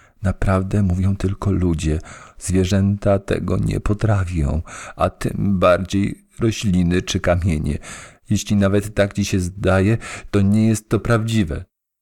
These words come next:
Rozumiesz? Staraj się przy innych ludziach ignorować to, co mówią do ciebie twoi zmyśleni przyjaciele.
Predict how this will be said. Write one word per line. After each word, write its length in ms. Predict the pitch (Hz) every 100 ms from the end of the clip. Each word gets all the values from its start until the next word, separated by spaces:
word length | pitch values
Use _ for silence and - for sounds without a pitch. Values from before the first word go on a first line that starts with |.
| _
Rozumiesz? 880 | - 123 117 123 127 127 - - - _ _ _
Staraj 460 | - - 95 98 95
się 160 | -
przy 180 | 101 -
innych 400 | 92 104 110 104
ludziach 360 | 107 101 107 -
ignorować 600 | 104 101 101 104 92 -
to, 140 | 98
co 160 | - 101
mówią 300 | 98 104 95
do 120 | 90
ciebie 260 | - 92 90
twoi 240 | - 90
zmyśleni 520 | - 92 - 85 90
przyjaciele. 640 | 87 - 87 85 92 92